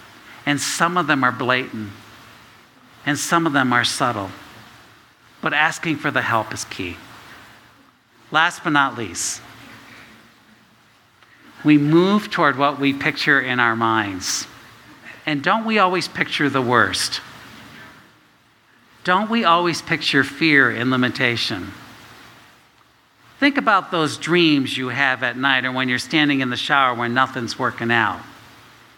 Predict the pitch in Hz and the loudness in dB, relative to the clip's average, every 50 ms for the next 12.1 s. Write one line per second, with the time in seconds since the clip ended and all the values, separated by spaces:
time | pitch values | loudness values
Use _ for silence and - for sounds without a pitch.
0 | _ _ - - - 143 143 139 139 127 139 180 175 156 151 - 135 113 120 139 | _ _ -20 -12 -4 -2 0 2 2 2 0 0 -2 -2 -2 -6 -6 -2 2 4
1 | 139 135 131 123 120 113 - - - 123 113 110 - - 135 123 117 113 113 120 | 4 4 4 2 -2 -6 -10 -8 -6 -6 -6 -6 -4 -2 0 0 2 2 0 -2
2 | 113 - 208 233 226 208 185 170 151 160 165 165 160 185 175 170 170 - 170 147 | -4 -4 -2 0 2 2 0 2 2 0 0 0 0 -2 -2 -2 -4 -4 -2 0
3 | 160 165 160 156 175 170 160 160 165 170 170 160 - - 165 151 143 135 - 156 | 0 0 0 0 -2 0 0 0 0 0 -2 0 2 2 2 2 2 0 -2 0
4 | 160 156 143 135 131 - - 131 135 135 127 120 - - 127 107 98 - - - | 0 0 0 0 -2 -6 -4 -2 0 0 0 -2 -4 -6 -6 -6 -6 -8 -8 -6
5 | - - - - - 226 233 214 208 196 202 220 - 208 196 185 180 165 156 156 | -6 -6 -6 -4 0 2 2 2 2 2 0 -2 0 0 2 2 2 0 0 -2
6 | 160 156 151 151 147 - 151 147 - - - 170 165 143 156 170 175 175 175 160 | -2 0 0 0 0 -2 -6 -8 -2 0 2 2 2 2 0 0 0 0 0 0
7 | 151 151 147 143 139 131 123 156 151 147 143 139 143 - - 196 185 156 123 95 | 2 0 0 0 -2 -2 0 2 2 2 2 0 -2 -4 -4 -2 0 0 0 -2
8 | 92 - - - - - - - - - - - - - - - - - - - | -4 -4 -4 -4 -4 -2 -2 -4 -4 -2 -2 -2 -2 0 0 0 0 -2 -2 -4
9 | - - - - - - - - - - - - - - - - - - - - | -4 -6 -6 -6 -4 -4 -4 -6 -6 -6 -8 -8 -8 -8 -8 -8 -8 -8 -8 -4
10 | - - - 98 - - - - - - - - - - - - - - 240 - | -2 0 0 0 -2 -4 -8 -12 -12 -14 -14 -16 -16 -14 -14 -6 0 0 0 2
11 | - - 220 196 165 160 151 - - 151 127 113 - - - - 110 90 80 82 | 2 2 2 4 4 2 0 0 0 0 0 0 -2 -2 -2 -2 -2 -2 -4 -6
12 | 80 | -8